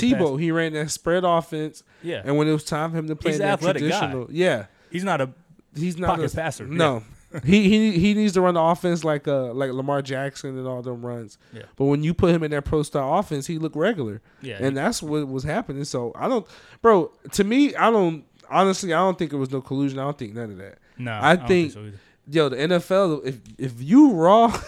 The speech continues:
Speaker 2: <laughs> you gonna win for the team and make money, I don't think they care what you do, bro. They don't
Speaker 1: Look
Speaker 2: let
Speaker 1: at A B
Speaker 2: murderers
Speaker 1: and some of
Speaker 2: play.
Speaker 1: these other dudes.
Speaker 2: Domestic violence play.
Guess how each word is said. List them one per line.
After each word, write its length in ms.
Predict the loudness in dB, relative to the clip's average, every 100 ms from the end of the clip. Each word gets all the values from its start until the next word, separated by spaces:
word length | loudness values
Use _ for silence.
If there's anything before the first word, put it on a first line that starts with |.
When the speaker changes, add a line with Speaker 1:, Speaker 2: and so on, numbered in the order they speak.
| 0
Speaker 2:
<laughs> 180 | 0 0
you 160 | -4
gonna 320 | -2 -2 -2 -4
win 320 | 0 0 0
for 140 | -4
the 120 | -8
team 380 | -8 -10 -10 -8
and 80 | -8
make 180 | -10 -10
money, 360 | -10 -8 -8 -12 -20 -20 -20 -6
I 60 |
don't 160 | -2 -2
think 120 | -2
they 120 | -4
care 320 | -6 -4 -4 -4
what 400 | 0 2 0 -4
you 80 |
do, 220 | -8 -8 -8
bro. 220 | -8 -4
They 100 | 0
don't 120 | 2 0
Speaker 1:
Look 40 |
Speaker 2:
let 100 | 0
Speaker 1:
at 20 |
A 80 | 0
B 20 | 2
Speaker 2:
murderers 340 | 4 4 2
Speaker 1:
and 100 | 0
some 80 | 0
of 20 | 0
Speaker 2:
play. 120 | 0
Speaker 1:
these 100 | 0
other 180 | -2 -4
dudes. 360 | -6 -6 -8 -6
Speaker 2:
Domestic 580 | -4 -2 0 0 -2 -4
violence 480 | 0 4 6 4
play. 460 | 4 4 4 2 -4